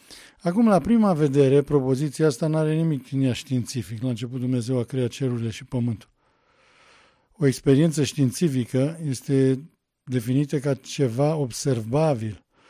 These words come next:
și de noi și apoi posibil de repetat.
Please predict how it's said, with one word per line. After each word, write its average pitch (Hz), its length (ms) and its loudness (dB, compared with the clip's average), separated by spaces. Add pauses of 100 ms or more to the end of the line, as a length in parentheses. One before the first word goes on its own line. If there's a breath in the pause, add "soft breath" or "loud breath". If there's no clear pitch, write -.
(140 soft breath)
și 139 500 -4
de 127 180 -2
noi 123 460 0 (300)
și - 180 -10
apoi 143 360 2
posibil 139 680 -2
de 127 120 0
repetat. 127 720 -2